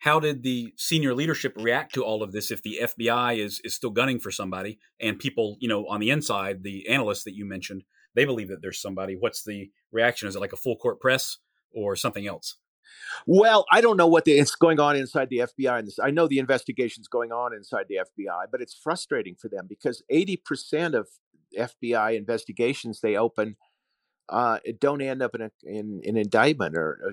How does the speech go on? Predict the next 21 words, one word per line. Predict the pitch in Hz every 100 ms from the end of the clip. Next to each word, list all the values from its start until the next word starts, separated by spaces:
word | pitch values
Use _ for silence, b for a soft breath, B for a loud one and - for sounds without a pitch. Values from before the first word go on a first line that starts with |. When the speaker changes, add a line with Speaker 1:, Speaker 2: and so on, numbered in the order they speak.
| -
Speaker 2:
certainly | - 127 127 107
not | 104 95
a |
conviction. | - 98 123 165 - 80
So | - 107
this | 139 -
is, | 113
this | - 151 107
is | 156
Speaker 1:
Hmm. | -
Speaker 2:
pretty | 117
standard | - - 107 131 127 82
for | -
the | 85
F | 90 -
B | 82
I. | 98 104
They | 104
can | - 104
suspect | - - - 98 -
somebody. | - 92 73 80 -